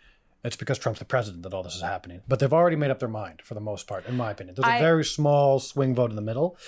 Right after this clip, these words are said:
Speaker 1: which maybe is what will ultimately decide the presidency.
Speaker 2: Yeah.
Speaker 1: But
Speaker 2: I
Speaker 1: that
Speaker 2: disagree. I think there are people in the suburbs, like that couple in, uh, Missouri.
Speaker 1: Mm-hmm.
Speaker 2: I think there are people in the suburbs who hate Trump, who don't want anything to do with it.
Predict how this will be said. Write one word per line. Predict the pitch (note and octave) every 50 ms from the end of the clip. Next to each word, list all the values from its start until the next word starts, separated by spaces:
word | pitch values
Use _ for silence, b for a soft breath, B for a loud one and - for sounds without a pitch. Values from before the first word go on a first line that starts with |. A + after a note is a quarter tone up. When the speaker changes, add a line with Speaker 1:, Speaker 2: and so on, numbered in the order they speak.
| B B B
Speaker 1:
which | - G3 F#3 F3+ -
maybe | - F3+ F#3+ E3+ F3 F3 D#3+
is | C3+ D3 D3+ D3 C#3+ C3 A#2+ A2 F#2 - - - _ _ _ _ _ _ _ _ _
what | B2+ A#2+ C3 B2
will | B2 B2+ B2+
ultimately | B2+ B2+ - A2+ A#2+ A2+ A2+
decide | G#2+ G#2+ - - B2 C3+ C#3+
the | B2
presidency. | - - G#2+ F#2 F2+ F2+ F#2 F2 F2 - F#2+ G2 A2 - _ _
Speaker 2:
Yeah. | C#3 C#3 - - - - - _ _ -
Speaker 1:
But | B2 A#2+ G#2+ G#2 G#2 -
Speaker 2:
I | - A3 A#3 C#4
Speaker 1:
that | D4 D#4+
Speaker 2:
disagree. | D#4+ - - C4 A3+ A#3
I | G#3 E3+ G#3 A#3
think | - D#4 E4 F4
there | D4 B3
are | - G#3+ A3+ A3
people | A3 - A#3+ A3 - A#3+ A#3+ G#3+
in | - G3+
the | G#3 B3+
suburbs, | - - A3 G#3 G#3 G3 F#3+ G#3 A#3 - - -
like | G#3+ G#3+ G#3 -
that | A3+ G#3+ - -
couple | - - D4+ D#4+ - C#4 B3+ C#4 D4 D#4+ - -
in, | - G#3 G#3 G3 F#3+ G3 F#3+
uh, | F3+ F3 E3+ E3+ D#3+ D#3+ - -
Missouri. | F#3+ G3 F#3 F#3+ C4+ D#4+ D4 A3+ G3+ - B B B
Speaker 1:
Mm-hmm. | B2+ A2+ A#2
Speaker 2:
I | G#3+
think | C4 A#3+ C4
there | C#4 C4+
are | - - -
people | - - - C4 B3+ C#4+ C4+ B3
in | G3+ G#3+
the | G3+ F#3+
suburbs | - B3 C4+ C#4 B3 A3+ G#3+ G#3+ G3+ A3 - -
who | - G#3+ F#3+ F#3+ F#3+ F#3
hate | G3 G#3 G#3+ G3 A#3 C#4 A3
Trump, | - - - G#3 G#3 G#3+ A3+
who | - G3
don't | G#3+ G3+
want | G3+ F#3+
anything | G3 G#3 A3 F#3+
to | G3 F#3+
do | A#3 C#4+
with | C#4+ -
it. | G3 E3